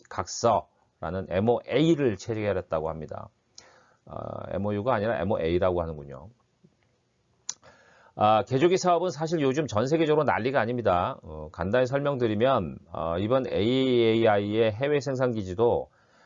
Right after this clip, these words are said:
그만큼 여객기를 화물기로 개조한 사업이 요즘 화랑이라는 반증일 수 있어요. 요즘 전자손거래 수요가 잘 날-,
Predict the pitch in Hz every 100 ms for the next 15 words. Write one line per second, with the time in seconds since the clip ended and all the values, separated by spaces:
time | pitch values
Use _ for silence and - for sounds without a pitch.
0 | _ - 123 131 147 107 117 175 - 156
1 | 160 160 156 156 165 147 147 120 107 127
2 | 123 113 113 107 123 120 98 104 117 -
3 | 156 160 156 127 123 92 98 123 120 101
4 | 98 - 76 80 71 - _ _ - -
5 | - 139 165 123 131 165 160 151 143 127
6 | 120 - 101 82 90 104 104